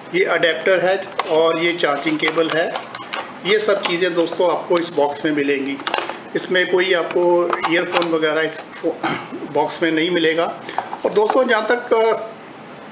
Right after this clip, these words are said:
मैं फ़ोन को दोस्तों आपको एक बारी बूट करके दिखा देता हूँ और इसके, अ,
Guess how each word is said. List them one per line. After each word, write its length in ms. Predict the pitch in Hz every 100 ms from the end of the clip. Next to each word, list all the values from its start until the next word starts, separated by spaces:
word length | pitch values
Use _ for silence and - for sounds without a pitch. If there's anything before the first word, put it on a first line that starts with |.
| - - - - 196
मैं 120 | 196
फ़ोन 260 | 196 202
को 80 | 208
दोस्तों 380 | 208 208 214 220
आपको 400 | 190 - 202 208
एक 280 | 202 185 175
बारी 160 | 190 190
बूट 240 | 160 202
करके 280 | 220 202 214
दिखा 260 | 190 160
देता 280 | 175 175 180
हूँ 280 | 185 196 202
और 140 | 185
इसके, 360 | 180 - 190
अ, 40 | 190